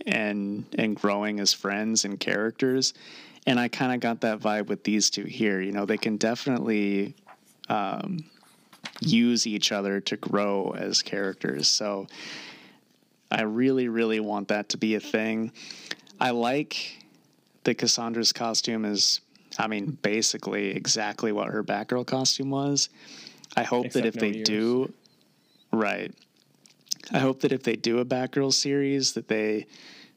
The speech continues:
Speaker 1: change up this costume on Stephanie a little more to be like her Batgirl one. 'Cause
Speaker 2: Yeah.
Speaker 1: everything is cool, but, like, the hood and the weird, like, uh, Winter Soldier mask, I, I kinda wish it was more of, like, her Batgirl cowl, but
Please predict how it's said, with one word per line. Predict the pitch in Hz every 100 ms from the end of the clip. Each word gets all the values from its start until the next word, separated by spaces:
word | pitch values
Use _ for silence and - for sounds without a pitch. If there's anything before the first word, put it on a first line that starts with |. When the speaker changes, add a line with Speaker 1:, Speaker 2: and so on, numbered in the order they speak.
| _
Speaker 1:
change | - 127 120 120
up | 110 -
this | 110 117 117 -
costume | 127 120 - 123
on | 104
Stephanie | 107 - 120 - 131
a | 127
little | 117 117
more | 117 120
to | 113
be | 110 110 110 101 - -
like | 117 117
her | - 107
Batgirl | 107 110 139 135 139
one. | 143 143 147 - - _ _ - -
'Cause | 127 117 110 - - - - - - -
Speaker 2:
Yeah. |
Speaker 1:
everything | 147 156 147
is | 131
cool, | - - 123 113
but, | 104
like, | 107 107 107 - - - -
the | 131 113
hood | - 120 113 110
and | 110 107
the | 104
weird, | 107 104 101 - -
like, | 107 104 - _ _ _ _ _ -
uh, | - 53 53 - - _ _ _
Winter | 101 110 104
Soldier | 92 101 107 117
mask, | 113 117 120 - - - - - - _ -
I, | - 110 110
I |
kinda | - 113
wish | 107 107 -
it |
was | 104 -
more | 104 101
of, | 98
like, | 98 101
her | 113
Batgirl | 101 101 101 113 107
cowl, | - 117 113 110
but | 104 104